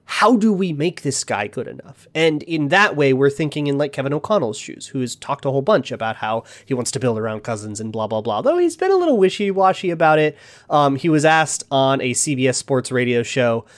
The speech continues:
about, like, "Hey, can you say definitively that Kirk Cousins will be the quarterback in training camp?" And his answer was, "Training camp's a long way away." And then he went into a whole bunch of stuff about, like,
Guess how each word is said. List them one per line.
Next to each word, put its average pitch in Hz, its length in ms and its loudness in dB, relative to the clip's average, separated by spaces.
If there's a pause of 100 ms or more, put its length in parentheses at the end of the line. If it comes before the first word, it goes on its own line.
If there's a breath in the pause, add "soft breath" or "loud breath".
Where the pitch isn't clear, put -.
(240 soft breath)
about, 117 460 2
like, 117 220 -6
"Hey, 156 300 0
can 131 180 -4
you 208 140 2
say 208 260 4
definitively 247 640 -2
that 113 160 -2
Kirk 156 180 -2
Cousins 180 320 0
will 120 80 -4
be 127 80 -2
the 139 100 -2
quarterback 175 440 0
in 131 60 -2
training 165 280 -2
camp?" 220 320 -2
And 131 140 -2
his 139 160 0
answer 139 280 2
was, 127 200 0
"Training 247 260 2
camp's 147 240 -2
a 160 60 -6
long 160 240 0
way 175 140 2
away." 180 340 4
And 123 120 0
then 139 80 2
he 139 80 2
went 131 200 0
into 127 280 0
a 120 60 2
whole 131 140 0
bunch 127 200 0
of 120 60 -10
stuff 123 260 -2
about, 117 240 -4
like, 107 240 -10